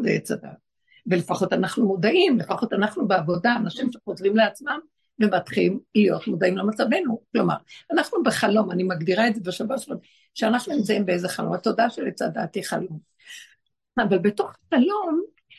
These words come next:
אנחנו מתעוררים שאנחנו רואים חלום. בתוך החלום יש חלום. ככה אנחנו בעבודה, כי אנחנו עדיין בחלום כולנו, אבל אני רואה, אנחנו עדיין מגיבים וזה וזה, ויש לנו, אכפת לנו, אבל אנחנו פחות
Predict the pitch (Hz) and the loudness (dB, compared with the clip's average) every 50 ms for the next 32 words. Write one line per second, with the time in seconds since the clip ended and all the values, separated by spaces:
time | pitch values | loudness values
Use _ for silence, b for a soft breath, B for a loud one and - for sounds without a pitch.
0 | b b 262 254 254 247 - - 285 247 254 254 233 240 - 392 370 - _ _ | b b 2 4 4 2 2 0 2 4 4 4 2 0 -2 -6 -6 -8 _ _
1 | _ _ _ - 214 214 233 247 359 523 - - 427 285 262 254 - 254 220 214 | _ _ _ -2 2 2 4 4 4 2 2 0 0 0 0 0 0 0 2 2
2 | 220 220 226 226 - 220 180 175 - - - _ _ - 214 214 - - - - | 2 2 0 0 -2 -4 -4 -4 -4 -8 -10 _ _ -2 -2 -2 -2 -6 -12 -14
3 | - - - _ - 370 370 370 330 - - - - 262 240 214 220 - _ _ | -18 -20 -12 _ -8 -6 -6 -6 -8 -6 -4 -4 -4 -4 -4 -8 -10 -12 _ _
4 | _ _ _ _ _ _ _ _ - - - - - 247 247 226 - 339 208 180 | _ _ _ _ _ _ _ _ -6 -4 -2 -2 0 0 0 0 0 -2 -2 0
5 | 196 180 160 165 175 165 156 170 165 - _ b b b b 240 226 240 233 - | 0 0 0 -2 -2 -2 0 0 -2 -2 _ b b b b 0 2 2 0 0
6 | - 247 269 - 208 180 180 359 508 554 - 381 - - 330 226 - 185 - - | -2 -2 -2 -2 -2 -2 -2 -2 -2 -2 -4 -4 -4 -4 -4 -4 -4 -6 -6 -8
7 | 226 208 - - 226 330 262 233 - - 285 - _ _ _ _ _ _ _ _ | -8 -8 -8 -8 -8 -6 -4 -4 -4 -4 -4 -6 _ _ _ _ _ _ _ _
8 | - - 226 185 185 - - - 254 226 185 151 - _ - 196 202 - 233 226 | -6 -2 -2 0 0 0 -2 -2 -4 -4 -6 -8 -12 _ -8 -8 -8 -4 -2 -2
9 | 233 - - 453 539 554 480 - - _ _ _ _ _ - 427 339 262 392 254 | -2 -2 -2 -2 -2 -2 -2 -4 -6 _ _ _ _ _ 2 2 4 6 6 4
10 | 208 233 240 277 247 220 247 226 233 269 262 254 240 214 254 220 - - - b | 4 2 2 4 4 4 4 4 2 2 2 2 2 2 0 -4 -4 -6 -8 b
11 | b b b b b 262 - - - 466 370 349 311 233 - - 359 339 - - | b b b b b 2 2 2 2 0 0 0 0 -2 0 2 2 2 2 0
12 | 240 226 - - - 214 208 220 220 226 226 220 220 247 202 - - - - 427 | -6 -6 -4 -2 0 2 2 2 2 2 0 -2 -4 -6 -8 -6 -6 -4 -2 -2
13 | 466 | -2